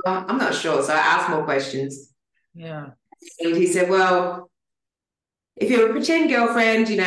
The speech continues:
Speaker 1: it would just be, you know, holding hands and entertaining the investors. But you could do the full girlfriend and I'd pay more." I thought, "Ooh, what's that about?"
Speaker 2: Poor girlfriend.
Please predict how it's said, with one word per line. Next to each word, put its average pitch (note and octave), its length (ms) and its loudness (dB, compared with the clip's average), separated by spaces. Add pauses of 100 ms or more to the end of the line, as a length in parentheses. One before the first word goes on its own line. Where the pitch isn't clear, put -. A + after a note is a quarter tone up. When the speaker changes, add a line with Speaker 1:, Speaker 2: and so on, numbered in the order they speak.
Speaker 1:
it E3+ 40 4
would F#3 100 4
just G3 260 0
be, F3 460 4
you E3 100 2
know, D#3 160 0
holding E3+ 320 0
hands D#3 400 0
and D3+ 220 -2
entertaining D3+ 720 -4
the D3 200 0
investors. - 720 -4 (380)
But F3 440 2
you G#3 140 -4
could - 520 -2
do F3 440 4
the F3+ 120 0
full C4+ 220 0
girlfriend D3 680 0
and E3+ 140 -2
I'd D#3 200 -2
pay E3+ 160 0
more." G#3 260 2
I - 160 -2
thought, B2 280 -4
"Ooh, A3 340 -12 (380)
what's - 380 -8
that D#4+ 320 0
about?" C#3+ 580 0
Speaker 2:
Poor A3+ 160 -8
girlfriend. D#3 480 -2